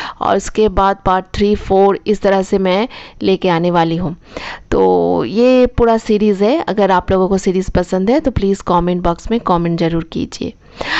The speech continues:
और मेरी कहानी यानी original जो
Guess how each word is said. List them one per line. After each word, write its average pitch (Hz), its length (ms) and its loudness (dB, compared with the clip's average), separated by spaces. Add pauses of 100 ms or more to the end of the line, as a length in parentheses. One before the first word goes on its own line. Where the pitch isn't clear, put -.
(180)
और 185 560 2
मेरी 233 460 2
कहानी 202 560 0
यानी 180 800 2
original 185 540 0
जो 175 520 0